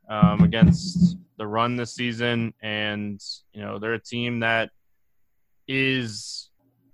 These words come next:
you know, ranked twenty-fourth against pass catching running backs. So I, I think that, like, this is a spot Cook could get an extra couple targets and, um, have a good game here. And the Chargers really aren't playing for anything, so I think Dalvin Cook is interesting.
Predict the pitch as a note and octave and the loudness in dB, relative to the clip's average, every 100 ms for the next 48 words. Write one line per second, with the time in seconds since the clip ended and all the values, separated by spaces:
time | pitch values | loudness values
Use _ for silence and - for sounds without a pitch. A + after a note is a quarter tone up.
0 | - - - - - C3+ B2 C3+ C#3 - | -20 -20 -20 -20 -12 -6 -2 -2 -4 -4
1 | D3 D3+ - D3+ D3 C#3+ C#3 A#2 C3+ C#3 | -2 -2 -2 -2 -2 -2 -6 -4 0 0
2 | - B2+ A#2+ A2 A2 G#2+ G#2 G#2 - B2 | 0 -6 -6 -4 -4 -2 -4 -4 -2 2
3 | A#2 A#2+ A#2+ A#2+ D3 B2 C3 B2+ B2 A2+ | 4 4 2 0 -4 0 2 2 0 -4
4 | B2 A#2+ B2+ B2 - B2+ A#2+ - B2+ - | -8 -14 -12 -12 -2 0 0 -6 -12 -12
5 | A#2 G#2+ A#2+ A#2 A#2+ A#2 A#2 A2 A#2 A2 | -12 -8 -4 -2 -2 -6 -10 -8 -10 -10
6 | - A2+ A2 G#2+ - A2 G#2+ G#2 G#2 G#2 | -4 -4 -2 -6 -10 -10 -8 -6 -6 -6
7 | A#2 A2+ G#2 A2 G#2 A2 A2 A2+ A2+ G#2+ | -6 -6 -8 -10 -6 -6 -2 0 0 0
8 | G2 - _ _ _ _ _ - - - | -4 -10 _ _ _ _ _ -20 -20 -2
9 | F#3 G#3+ G#3 D#3+ F#3+ G3 F#3 D3+ D#3+ F#3 | 2 4 4 2 2 2 2 0 0 0
10 | F3 C#3+ B2+ A#2 G#2 G#2+ G2+ - A2+ A#2 | 0 -2 -4 -4 -6 -8 -8 -6 -4 -4
11 | C#3 C3 - B2 B2+ A#2+ - B2 B2 A#2+ | -6 -10 -6 -4 -2 -4 -8 -8 -8 -10
12 | A#2+ A#2+ A2+ A#2+ A#2+ A#2 A2+ | -10 -12 -12 -8 -6 -6 -8